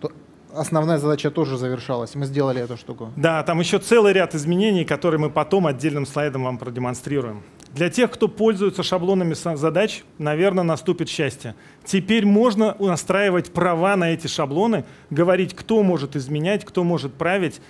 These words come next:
Speaker 2: и как давать возможность настраивать шаблоны для разных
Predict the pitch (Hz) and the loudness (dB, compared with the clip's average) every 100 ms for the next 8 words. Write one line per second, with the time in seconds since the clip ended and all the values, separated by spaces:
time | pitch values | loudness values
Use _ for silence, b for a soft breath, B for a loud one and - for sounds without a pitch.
0 | B B 170 160 196 151 156 175 170 147 | B B -4 0 0 0 0 0 0 -2
1 | 127 180 202 170 - 147 - 160 165 139 | 0 0 0 -2 -2 -4 -2 -2 -2 -2
2 | - 135 151 185 139 135 131 147 147 113 | -4 -4 -2 -2 -2 -2 -2 -2 -4 -6